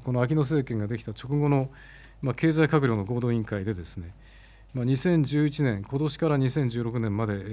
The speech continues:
ー、毎年ですね、実質成長率を毎年七から八パーセントぐらいにしたいと、ちょっとこう上向きに改定しております。で、二千十年の目標値は、まあ、アルオ政権時代に五から六という目標だったんですが、これがあの超過達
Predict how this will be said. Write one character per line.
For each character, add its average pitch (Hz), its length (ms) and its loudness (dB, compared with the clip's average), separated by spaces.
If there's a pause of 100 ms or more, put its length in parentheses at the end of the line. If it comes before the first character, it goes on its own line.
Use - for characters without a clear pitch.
ー、 - 20 -4
毎 135 280 2
年 160 280 -2
で 107 80 -2
す - 120 -10
ね、 90 180 -10 (500)
実 117 300 -4
質 - 0 -
成 147 180 0
長 143 180 0
率 117 220 -2
を 107 100 -2
毎 127 220 0
年 139 240 -4
七 143 240 2
か 131 100 0
ら 110 80 0
八 113 200 -6
パ 160 100 2
ー 151 60 4
セ 170 100 2
ン 156 80 2
ト 156 120 0
ぐ 156 60 0
ら 151 120 4
い 151 40 2
に 160 60 0
し - 100 -6
た 135 80 2
い 107 60 0
と、 101 100 -8
ち - 140 -2
ょ - 40 6
っ - 20 0
と 131 80 -2
こ 113 200 -2
う 143 120 2
上 190 80 4
向 190 120 4
き 175 60 0
に 151 80 -4
改 151 160 2
定 151 100 0
し 127 100 -6
て 117 320 -4
お 113 140 -4
り 107 80 -4
ま 95 80 -4
す。 - 200 -14 (880)
で、 131 160 -2
二 151 140 0
千 226 240 2
十 202 260 2
年 185 220 6
の 160 80 6
目 139 180 4
標 151 180 0
値 156 140 -2
は、 127 220 2
ま 120 140 0
あ、 120 40 2
ア 139 40 2
ル 151 140 2
オ 147 240 0
政 131 220 -4
権 131 140 0
時 131 100 -2
代 120 100 0
に 101 100 -2
五 139 180 0
か 190 100 4
ら 127 60 4
六 120 180 0
と 175 80 0
い 147 40 4
う 117 40 4
目 104 140 0
標 110 180 -2
だ 110 60 0
っ 107 40 -6
た 107 120 -6
ん - 20 -6
で 92 60 -6
す 101 100 -8
が、 101 200 -6
こ 147 100 0
れ 147 60 2
が 135 120 2
あ 131 60 0
の 123 120 -2
超 175 220 2
過 185 100 2
達 165 200 0